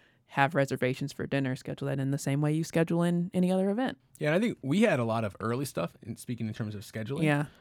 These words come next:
Speaker 2: And I think i-, for me, I wouldn't have mind kind of staying later into the evening one night, but we were up, we were up so early every day that
Speaker 1: Mm-hmm.
Speaker 2: didn't make sense. We were both like, "Oh, we better get home and get to sleep."
Speaker 1: Mm-hmm, mm-hmm. So yeah, kinda knowing how late you're gonna stay, how early you need to be the next day.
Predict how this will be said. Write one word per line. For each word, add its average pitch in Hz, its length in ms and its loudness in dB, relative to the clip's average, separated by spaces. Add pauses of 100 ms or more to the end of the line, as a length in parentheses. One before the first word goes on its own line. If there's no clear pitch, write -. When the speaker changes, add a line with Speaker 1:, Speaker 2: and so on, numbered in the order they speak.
(120)
Speaker 2:
And 131 100 -4
I 143 60 4
think 165 260 2
i-, - 220 -12
for 139 160 2
me, 147 340 4
I 135 140 2
wouldn't 127 200 2
have 107 120 -2
mind 110 360 0
kind 113 140 -4
of 107 80 -6
staying 113 540 0
later 110 280 -2
into 110 200 -4
the 95 200 -8
evening 107 260 -2
one 104 160 -4
night, 98 200 -6
but 82 100 -10
we 139 120 0
were 143 160 -2
up, 127 140 -2 (300)
we 143 120 -2
were 139 80 -2
up 131 120 -2
so 120 140 0
early 117 260 0
every 104 180 -4
day 170 140 0
that 185 40 4
Speaker 1:
Mm-hmm. 175 180 4
Speaker 2:
didn't 113 180 4
make 104 200 -6
sense. 110 260 -4
We 107 60 -4
were 104 60 -2
both 110 260 -2
like, - 120 -4
"Oh, 117 300 2
we 113 60 -4
better 107 180 -4
get 98 120 -6
home 104 100 -4
and 104 80 -4
get 95 80 -8
to - 40 -12
sleep." 107 280 -4 (240)
Speaker 1:
Mm-hmm, 175 240 4
mm-hmm. 160 440 0 (380)
So - 160 2
yeah, 160 460 10 (300)
kinda 202 240 8
knowing 165 320 8
how 156 180 6
late 151 200 6
you're 151 120 4
gonna 151 180 4
stay, 143 280 2
how 147 180 4
early 151 280 4
you 143 80 0
need 143 200 0
to 147 60 -2
be 139 280 2
the 143 140 2
next 139 320 -2
day. 135 360 -2